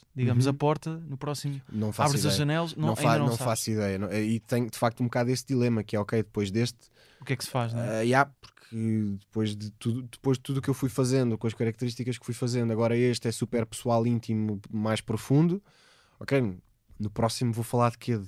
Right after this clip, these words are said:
Speaker 2: telemóveis? De abrir pacotes de leite?
Speaker 1: <laughs>
Speaker 2: Sabes? Coisas do dia a
Speaker 1: Sim.
Speaker 2: dia. Às tantas pode ser, desde que seja engraçado, tá a valer, percebes? Terei que descobrir.
Speaker 1: Mas tu pensas assim, é
Speaker 2: Mas
Speaker 1: esse
Speaker 2: o, mas de
Speaker 1: ponto
Speaker 2: facto, mas
Speaker 1: estratégico, mesmo,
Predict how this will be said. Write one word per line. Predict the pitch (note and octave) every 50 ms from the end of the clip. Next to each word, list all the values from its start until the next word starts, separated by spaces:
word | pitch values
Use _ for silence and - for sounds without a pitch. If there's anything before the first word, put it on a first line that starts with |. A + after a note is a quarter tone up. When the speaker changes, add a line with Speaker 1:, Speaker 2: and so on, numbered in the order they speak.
| G2 - _
Speaker 2:
telemóveis? | - G#2+ G2+ G#2+ G2+ G#2 A#2 C3+ C#3 A#2+ G#2
De | G#2 G#2+
abrir | G2+ A2 A2+
pacotes | G#2+ A#2+ A2 - A#2 A2+ - G3
de | D#3
leite? | A#2 C3 C3+ - B2+
Speaker 1:
<laughs> | A2+ A#2+
Speaker 2:
Sabes? | A#2 - A#2+ A#2+ A#2 -
Coisas | - - B2 A#2+ B2 A#2+
do | A#2 B2
dia | A#2 B2+ B2
a | A#2
Speaker 1:
Sim. | A#2
Speaker 2:
dia. | C#3+ D#3+ D3+ A2+ - - - - - - -
Às | - D3+ -
tantas | - F#3 F3+ - F#3+
pode | - - G3 F#3 -
ser, | - - F3+ F3 D3
desde | A2+ G#2+ G#2+ B2+ A#2+ - -
que | -
seja | - C3 A#2+ B2+ B2+
engraçado, | B2 B2+ B2 A#2+ - - B2+ C#3+ C#3+ - _ _
tá | - C#3
a | C#3
valer, | C3+ C#3+ C3 C3 B2+ A#2
percebes? | - - - G2+ G2+ - _ _
Terei | - B2 B2 B2
que | - -
descobrir. | - - - A#2+ A#2+ B2 B2 A#2+ -
Speaker 1:
Mas | D#3 D3
tu | - E3+
pensas | - G3 F3 - F3+ E3
assim, | E3 D#3+ - F3+ F3 F3 E3+ D#3+
é | B2 C#3+ D3+
Speaker 2:
Mas | D3+ D3 D3+
Speaker 1:
esse | G3
Speaker 2:
o, | G3
mas | F3+ F3 E3+
de | D#3
Speaker 1:
ponto | C#3 -
Speaker 2:
facto, | F3+ E3+ - D#3+
mas | D3 D3+
Speaker 1:
estratégico, | D3 D#3 E3 D3+ D3+ C#3 D3 F3+ E3 - - D3
mesmo, | C#3 C3+ C3 C3+ C3+ C#3 C3 C3 C3+ C3 B2